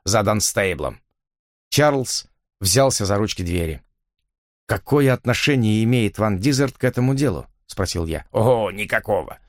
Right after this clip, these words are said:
Чарльз обернулся. «Я встретил их недели две назад. Они приехали в гости из Южной Африки.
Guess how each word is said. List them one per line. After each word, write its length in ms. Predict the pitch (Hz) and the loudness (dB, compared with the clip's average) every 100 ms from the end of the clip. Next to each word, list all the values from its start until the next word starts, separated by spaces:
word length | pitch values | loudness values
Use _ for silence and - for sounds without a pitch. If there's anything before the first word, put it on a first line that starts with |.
| _ _ _ - | _ _ _ -2
Чарльз 420 | 117 117 110 - | 0 2 0 -2
обернулся. 600 | 107 104 104 90 - 82 - | 0 0 0 -2 -6 -8 -12
«Я 260 | - 107 156 | -2 2 2
встретил 560 | - - 160 160 143 147 | 0 -2 0 0 0 0
их 160 | 123 | -2
недели 380 | 123 120 135 127 | -2 0 0 0
две 220 | 104 123 | 0 0
назад. 560 | 117 107 104 117 - - _ _ - | 2 0 0 0 -2 -14 _ _ -4
Они 220 | 98 104 | 0 0
приехали 400 | 101 110 107 104 | 2 0 2 0
в 80 | 98 | 2
гости 340 | 113 107 - | 2 0 -4
из 100 | 76 | -8
Южной 340 | 80 82 90 95 | -6 -4 0 0
Африки. 520 | 95 - - - | 0 -4 -18 -20